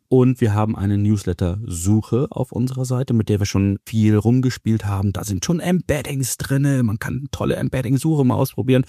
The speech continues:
Wer das noch nicht gemacht hat. Übrigens, wer dahinter die Technik schauen will, call us, können wir gerne mal erzählen. Aber jetzt habe ich tatsächlich Web M C P installiert in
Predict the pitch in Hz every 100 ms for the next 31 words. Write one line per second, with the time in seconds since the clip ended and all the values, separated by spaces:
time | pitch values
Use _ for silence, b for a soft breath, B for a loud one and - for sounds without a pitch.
0 | B B B 113 127 131 127 127 - 117
1 | 127 - 117 117 123 - 110 - - 117
2 | 120 127 120 113 131 - 113 - 113 113
3 | 113 110 _ _ - - 135 123 120 -
4 | - 123 120 117 120 123 98 98 - 113
5 | 120 B B - 127 135 131 - 117 117
6 | 113 - 107 110 107 - 98 127 - -
7 | 117 110 - 107 - 113 113 117 _ _
8 | _ _ 123 120 - 95 95 117 135 -
9 | - _ 120 131 143